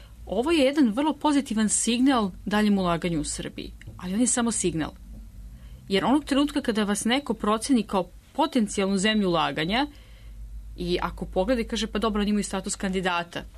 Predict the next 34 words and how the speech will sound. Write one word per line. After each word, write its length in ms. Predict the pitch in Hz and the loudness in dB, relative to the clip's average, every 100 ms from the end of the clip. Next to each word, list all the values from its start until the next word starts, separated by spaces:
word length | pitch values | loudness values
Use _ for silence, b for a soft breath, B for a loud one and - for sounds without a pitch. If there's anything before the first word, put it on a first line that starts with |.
| - | -10
to 100 | 180 | -4
nešto 300 | 175 170 180 | -2 -2 -2
znači”, 540 | 175 160 - - 226 240 b b b b b - | -2 -2 -2 -6 -6 -6 b b b b b -6
kreće 380 | 202 254 262 | -2 0 0
dalje 240 | 220 240 233 | 2 2 2
istraživanje 540 | - 185 190 226 220 | 0 -2 -2 0 -2
šta 160 | - 208 | -2 -2
vi 100 | 196 | -4
u 40 | |
stvari 280 | - 185 175 | -4 -4 -2
nudite. 440 | 156 - - - - b b b b b b - - | -4 -6 -14 -18 -20 b b b b b b -14 -6
I 80 | 190 | -2
zato 240 | 220 269 | 0 -2
tvrdim 280 | - 294 262 | -4 0 0
da 60 | |
iza 320 | 226 269 269 247 | 0 0 0 -2
svega 360 | 226 240 240 | -2 0 0
ovog 320 | 226 233 208 - b b - - - - | 0 -2 -4 -12 b b -20 -20 -20 -8
treba 280 | 202 233 247 | -2 2 2
da 60 | |
stoji 260 | 202 - 208 | 2 0 0
naš 360 | 196 190 - - _ | 0 0 -2 -2 _
dobar 340 | 214 214 196 170 | 0 0 0 0
rad 300 | 196 233 214 | 2 2 2
na 100 | 202 | 2
onome 240 | 240 226 | 2 0
što 200 | - 233 | -2 -4
mi 120 | 233 | -4
zovemo 540 | 202 214 214 226 202 190 B B B B - - - - | -2 -2 0 0 0 -2 B B B B -20 -20 -20 -14
jedna 380 | 190 214 226 208 - 104 | -2 0 2 0 -2 -12
stvaranje 500 | - - 240 294 254 | -6 0 4 6 4
okruženja 600 | - 208 180 220 254 208 | 2 -2 2 4 4 2
za 120 | 180 | -2
poslovanje. 720 | - 165 - 151 135 - - | -4 -4 -4 -6 -6 -8 -14